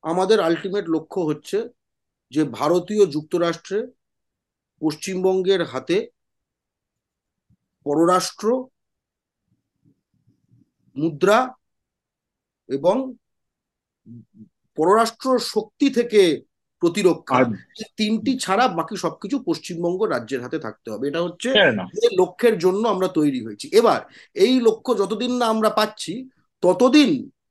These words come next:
Speaker 1: আমাদের তো ওই এ-, একদিন আসবে, উঠবে সোনালী স-, সূর্য, এরকম তো নয় বিষয়টা। আমাদের পেতে পেতে যেতে হবে।
Speaker 2: Struggle, হ্যাঁ। হুম, হুম।
Speaker 1: আমাদের পেতে পেতে যেতে হবে। এই যে ডোমিসাইলটা প্রথম আমরা যাদবপুরে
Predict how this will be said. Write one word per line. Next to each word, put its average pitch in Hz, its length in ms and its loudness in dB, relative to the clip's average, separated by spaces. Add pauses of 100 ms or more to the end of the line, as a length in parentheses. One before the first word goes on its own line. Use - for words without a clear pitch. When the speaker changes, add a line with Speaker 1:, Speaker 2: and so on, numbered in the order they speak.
(260)
Speaker 1:
আমাদের 185 500 4 (100)
তো 196 200 2
ওই 190 380 0
এ-, 151 100 -16 (200)
একদিন 196 420 0
আসবে, 175 300 0
উঠবে 185 560 2
সোনালী 185 360 -4
স-, 160 720 -2
সূর্য, 180 380 -2
এরকম 190 320 0
তো 208 100 0
নয় 262 180 0
বিষয়টা। 269 480 0 (380)
আমাদের 196 260 -2
পেতে 220 340 0
পেতে 226 280 2
যেতে 156 180 4
হবে। 147 100 6
Speaker 2:
Struggle, 107 340 2
হ্যাঁ। 92 220 -8
হুম, - 420 -16
হুম। 180 160 -10
Speaker 1:
আমাদের 214 200 -2 (100)
পেতে 220 240 2
পেতে 269 260 0
যেতে 170 300 0
হবে। 113 220 -14
এই 247 160 -2
যে 254 160 4
ডোমিসাইলটা 180 680 0 (800)
প্রথম 220 220 2
আমরা 214 120 4
যাদবপুরে 165 460 -2